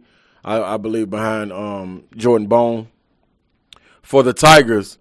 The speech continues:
Javonte Smart stepped up in Tremont Waters' absence, had twenty-nine points, five rebounds, and five assists, and some big, big, big shots.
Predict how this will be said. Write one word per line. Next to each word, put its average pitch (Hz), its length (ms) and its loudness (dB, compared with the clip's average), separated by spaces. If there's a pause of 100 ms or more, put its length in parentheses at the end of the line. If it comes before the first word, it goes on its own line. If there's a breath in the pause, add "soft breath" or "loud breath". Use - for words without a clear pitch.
(140)
Javonte 127 500 2
Smart 135 380 2
stepped - 360 0
up 135 220 2
in 120 220 -4
Tremont 117 360 -4
Waters' 117 320 2
absence, 127 600 -2 (440)
had 120 200 0
twenty-nine 135 460 0
points, 135 280 -2
five 127 300 2
rebounds, 120 400 0
and 113 80 -6
five 127 300 2
assists, 131 440 -4 (240 soft breath)
and 107 160 -6
some 110 280 -8
big, 110 360 2
big, 117 280 0
big 139 240 2
shots. - 560 -6